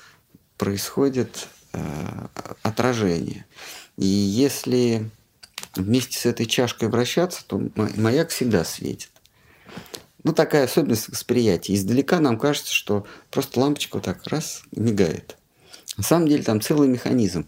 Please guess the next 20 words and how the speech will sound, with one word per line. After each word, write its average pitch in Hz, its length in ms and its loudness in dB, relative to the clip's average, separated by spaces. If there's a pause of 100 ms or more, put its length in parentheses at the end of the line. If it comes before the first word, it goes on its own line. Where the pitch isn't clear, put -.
(260)
Точно 110 260 2
так 165 220 4
же 131 80 2
вот 131 100 -2
эти 147 180 2
звёзды, 104 840 2 (1300)
небесные 98 580 2
пла-, 104 280 -2
небесные 104 720 0
светила, 95 760 -4 (1040)
а, 92 540 -2 (480)
они 131 680 0 (1400)
нам 143 520 0 (260)
воспринимаются 110 840 0
как, 104 220 -4 (400)
э, 95 640 -4 (800)
морякам 107 640 2
издали 104 520 2
воспринимается 101 880 0
маяк. 98 580 -2